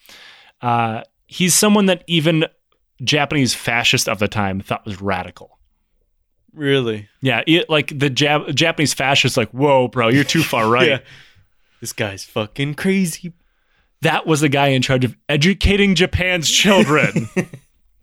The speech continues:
Speaker 1: So you can imagine what their education looked like, much like we talked about before, where they're being, it's being beaten into their head about how they need to sacrifice and die.
Speaker 2: Yeah.
Speaker 1: Sacrifice and die. Uh, so that is when the government thought of a really good idea to free up a bunch of kids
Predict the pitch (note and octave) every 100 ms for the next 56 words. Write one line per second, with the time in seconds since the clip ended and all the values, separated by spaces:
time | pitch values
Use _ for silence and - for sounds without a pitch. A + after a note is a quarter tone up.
0 | _ - - D#3+ E3+ F#3 D#3+ D#3 D3+ D3
1 | - C3+ A#2+ G#2 _ - A#2 - A#2 -
2 | C#3 F3+ A2 F#2 - C#3+ D3 D3+ C3+ B2+
3 | C3 - A#2 A2+ D3+ C#3+ C3 B2+ B2 A#2+
4 | A#2 A#2+ B2 - C3+ - - C3+ G#2+ D3
5 | C#3+ C3+ A#2+ A#2 G#2 G#2 G#2+ G#2 A2 A2
6 | G#2+ G#2+ G2+ - A2+ - - G#2 - F#2+
7 | F2+ G#2+ - A#2+ A2+ - - C3 A2 A#2
8 | G#2+ G2 F#2 F#2 _ _ - - _ -
9 | A2 G#2 G2+ G2 G2 - C3 C3 E3 D#3+
10 | A#2 A2 _ - - - A#2 A2+ B2 C3+
11 | A#2+ G#2+ _ - G#2 G#2 A2+ G#2+ A2 F#3+
12 | G#3+ D3 D3+ A#2+ B2 A2+ C3 E3 E3 A2+
13 | B2+ D3+ D3 - G#2 G#2+ -